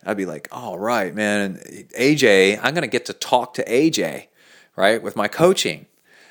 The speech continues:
That's what you're, that may motivate you, right? Um, but some people aren't like that. Um, and then the other thing you need to know is, uh, coaching companies, um, they charge more for you to get coached by the celebrity coach, right? So, like, A J's coaching company,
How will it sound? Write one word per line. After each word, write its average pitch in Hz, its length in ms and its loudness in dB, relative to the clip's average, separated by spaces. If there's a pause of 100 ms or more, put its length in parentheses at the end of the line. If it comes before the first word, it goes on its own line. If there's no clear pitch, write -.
(340)
That's 113 340 2
what 101 200 -6
you're, 87 300 -2 (160)
that 110 200 2
may 98 120 -4
motivate 85 420 -4
you, 65 200 -20
right? 85 300 -10 (180)
Um, 85 380 -12
but 120 220 4
some 151 140 2
people 139 220 -6
aren't 127 140 -6
like 139 160 -10
that. - 220 -18 (640)
Um, 95 300 4
and 104 200 -10
then 156 160 2
the 123 180 0
other 143 140 6
thing 160 160 -4
you 117 60 -6
need 110 140 -2
to 98 60 -4
know 101 440 2
is, 82 340 -8 (340)
uh, - 120 -16
coaching 139 420 0
companies, 92 720 -6 (120)
um, 82 360 -12 (100)
they 98 180 0
charge 131 380 2
more 107 680 -2 (400)
for 101 320 0
you 95 720 0
to - 160 -12
get 92 180 -8
coached - 460 -2
by 95 260 2
the 90 140 -4
celebrity 117 500 4
coach, - 480 -6
right? 87 240 0
So, 92 200 -4
like, 85 200 -2
A 107 160 2
J's 101 400 2
coaching 135 400 0
company, 85 500 -8